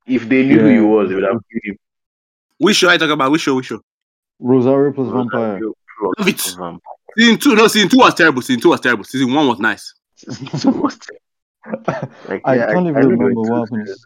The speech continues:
Speaker 2: season two.
Speaker 3: The same way with Freezing. You ever Freezing, right?
Speaker 2: Mm, I don't
Speaker 1: Oh, wait. Freeze! Isn't, isn't it?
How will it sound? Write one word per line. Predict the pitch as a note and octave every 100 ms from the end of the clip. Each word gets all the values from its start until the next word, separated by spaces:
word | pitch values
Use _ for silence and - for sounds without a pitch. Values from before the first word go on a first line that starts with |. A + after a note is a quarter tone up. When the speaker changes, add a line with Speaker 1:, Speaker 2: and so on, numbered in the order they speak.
| -
Speaker 2:
season |
two. | - - -
Speaker 3:
The | E3
same | - B3+ A#3+
way | A3+
with | F3+ E3
Freezing. | - G#3+ F3+ C#3 G2 _
You | C#3+ E3+
ever | A#3
Freezing, | G3 G#3 E3+
right? | C#3 C3+ D#3 - _ -
Speaker 2:
Mm, | C#3 C3+ C3 B2+
I |
don't | D#3+ F3
Speaker 1:
Oh, | F3+ F3+ F3 F3 E3+ E3+ E3 D#3+ - - _ _ _ _ -
wait. | F3 F3+ E3 D#3 - - _ _ _ _
Freeze! | - - D#3+ D#3+ D3 _ _ -
Isn't, | G3 A#3+
isn't | A3 B3+ A3+
it? | E3